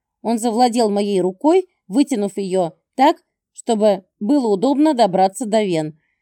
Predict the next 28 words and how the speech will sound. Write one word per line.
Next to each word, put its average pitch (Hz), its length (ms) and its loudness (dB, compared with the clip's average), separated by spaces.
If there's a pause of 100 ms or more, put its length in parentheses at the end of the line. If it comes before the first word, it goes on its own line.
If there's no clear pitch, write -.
(160)
"Я 254 200 0
докажу, 269 460 0
что 240 220 -4
он 233 100 -2
не 233 120 -2
всесилен, 160 680 -6
докажу, 202 420 -2
что 214 240 -4
он 320 180 2 (240)
всего 240 340 -4
лишь 302 160 0
самовлюбленный 214 840 -2
слизняк". 208 640 -4 (200)
Я 294 220 2
ощутила 269 520 -2
укол 220 420 -2
в 214 60 -6
вену. 165 400 -4 (580)
Несколько 214 460 -4
секунд 208 460 -6
тишины, 214 480 -2 (320)
а 226 80 -4
затем 220 340 0
сознание 233 580 0
заволокло 196 600 -2
противным 208 600 -4 (180)
склизким 196 560 -4
туманом. 170 560 -6